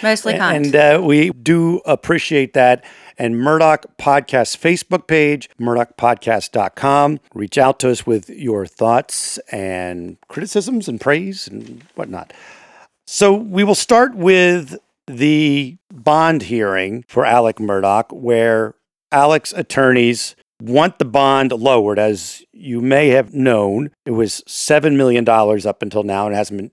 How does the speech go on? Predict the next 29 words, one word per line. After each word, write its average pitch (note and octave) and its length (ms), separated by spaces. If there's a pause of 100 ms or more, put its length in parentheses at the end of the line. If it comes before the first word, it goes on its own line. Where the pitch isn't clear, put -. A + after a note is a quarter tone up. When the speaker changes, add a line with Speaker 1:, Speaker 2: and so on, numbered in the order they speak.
Speaker 2:
changed F2+ 340
yet. G2+ 180 (360)
Seven D3+ 400
million C3+ 200
dollars A#2 360
that B2+ 80
was A#2 120
required C#3 540
in A2 100
full C3 480 (200)
to G#2+ 100
get A#2+ 120
Alec A#2 460
out A#2 280
on G#2+ 220
bond. E2+ 520 (420)
And G#2 540
Dick B2+ 120
Harpootlian C3+ 800 (200)
filed A#2+ 600
this - 580 (300)
motion. C3 680
Speaker 1:
I F#3 120
think F#3 200
first G3+ 360
we F#3+ 80
should F3 240
talk F3 200
about E3+ 340